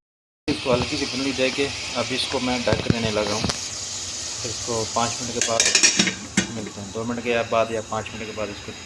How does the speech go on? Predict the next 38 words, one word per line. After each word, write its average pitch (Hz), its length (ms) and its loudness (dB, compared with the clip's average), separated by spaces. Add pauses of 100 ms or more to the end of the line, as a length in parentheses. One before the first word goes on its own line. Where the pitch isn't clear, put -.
(1040)
अब 123 180 4
देख 131 180 6
सकते 143 260 4
हो 151 220 8
चिकन 139 320 2
का 135 80 6
मसाला 123 320 4
तैयार 123 320 8
है, 131 60 6
इसको 123 200 2
अभी 113 120 2
ठंडा 120 260 4
होने 123 260 8
के 117 100 0
लिए 113 360 4
पाँच 113 160 6
मिनट 113 220 -2
रखते 113 200 0
हैं, 120 120 0
उसके - 200 -2
बाद 107 160 6
फिर - 120 -6
इसको - 220 0
ग्राइंड 107 280 0
करके 110 240 0
फिर 107 140 -6 (100)
चिकन 113 260 -4
डाल 101 180 4
देते 98 240 -8
हैं। 101 100 -8 (2000)
मैंने 127 220 4
एक 131 80 2 (100)
टुकड़ा 127 240 6
अदरक 120 320 4
का 156 60 6
लिया 135 240 0
है - 560 -4
और 110 440 2